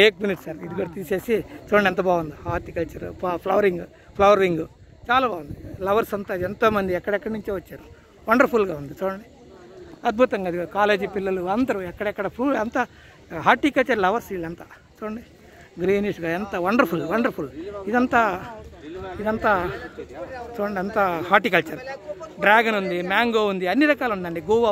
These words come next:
ఉంది. Wonderful, wonderful research అనమాట ఇదంతా చూడండి, ఇదంతా అదే. నాకు చాలా బాగా నచ్చిందండి, రావటం చాలా మంచిదైంది. అందరు రారు, హైదరాబాద్ నుంచి బెంగళూరు రావాలంటే రారు. వండర్‌ఫుల్‌గా ఉంది చూడండి, చూడండి ఎంత ఇంట్రెస్ట్గా ఈ lovers వచ్చారు.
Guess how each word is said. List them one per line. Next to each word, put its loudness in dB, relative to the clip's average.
ఉంది. -8
Wonderful, 2
wonderful 2
research -2
అనమాట -4
ఇదంతా -6
చూడండి, -8
ఇదంతా -6
అదే. -4
నాకు 6
చాలా 10
బాగా 6
నచ్చిందండి, -6
రావటం 2
చాలా 4
మంచిదైంది. 2
అందరు 4
రారు, 4
హైదరాబాద్ 2
నుంచి -6
బెంగళూరు -4
రావాలంటే 0
రారు. -2
వండర్‌ఫుల్‌గా 2
ఉంది -8
చూడండి, -2
చూడండి -2
ఎంత -6
ఇంట్రెస్ట్గా -4
ఈ 2
lovers 0
వచ్చారు. -10